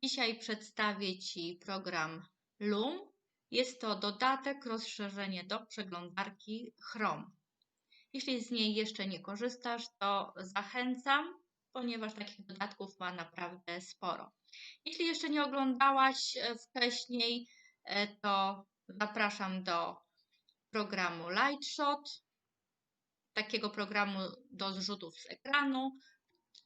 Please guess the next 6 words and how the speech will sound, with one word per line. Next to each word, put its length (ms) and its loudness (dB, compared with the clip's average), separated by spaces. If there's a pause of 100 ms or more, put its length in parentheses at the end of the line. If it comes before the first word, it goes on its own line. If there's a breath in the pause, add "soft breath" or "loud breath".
(120)
lub 200 2
do 200 8
OneTap, 720 4
jeśli 280 -2
masz 320 2
problem, 680 0